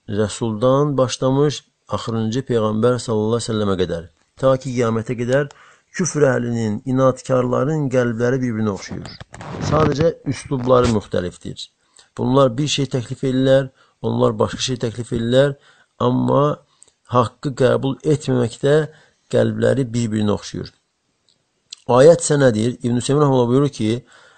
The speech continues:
"Əl-ayət ayətlərdir, ayət sözünün cəmidir. Əlamət, e, deməkdir. Nəyə əlamət?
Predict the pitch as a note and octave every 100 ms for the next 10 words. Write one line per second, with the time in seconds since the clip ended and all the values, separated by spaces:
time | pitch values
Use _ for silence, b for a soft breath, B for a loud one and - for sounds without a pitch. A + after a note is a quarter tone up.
0 | b _ A#2+ B2 B2+ C#3 E3+ F3 E3+ -
1 | _ _ _ _ _ _ _ _ A#2+ A#2+
2 | A#2 A#2+ A#2+ A2+ A#2+ B2+ A#2+ F#2+ A2+ D3+
3 | C#3 - _ A#2 A#2 D3 C#3+ A#2 A#2+ B2+
4 | A2+ G2+ F2 E2 _ b b b - C3
5 | C3+ B2+ B2 G#2 - - - _ _ b
6 | b b b _ _ G#2 F#2 G#2 G2+ -
7 | A#2 B2+ D3+ C3+ A#2 A#2 C3+ D#3+ D#3